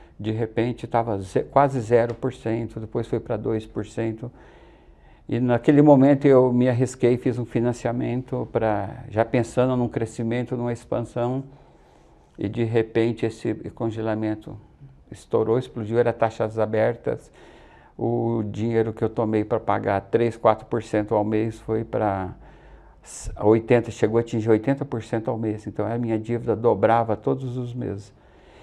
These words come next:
Então foi um momento muito difícil pra conseguir, tive muita negociação com o banco, consegui passar por esse momento.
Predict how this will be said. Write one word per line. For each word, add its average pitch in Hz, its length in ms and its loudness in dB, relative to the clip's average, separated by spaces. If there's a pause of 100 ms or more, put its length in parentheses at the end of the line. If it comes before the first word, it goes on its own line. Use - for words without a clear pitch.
Então 120 160 -2
foi 143 160 4
um 143 60 6
momento 147 400 8
muito 185 420 4
difícil 139 600 0
pra 123 160 -4
conseguir, 120 560 -6
tive 131 180 -14
muita 143 300 4
negociação 117 600 -2
com 110 140 -6
o 110 60 -4
banco, 113 340 -2
consegui 113 580 -4 (760)
passar 107 340 4
por 117 160 -4
esse 113 200 -4
momento. 110 500 -2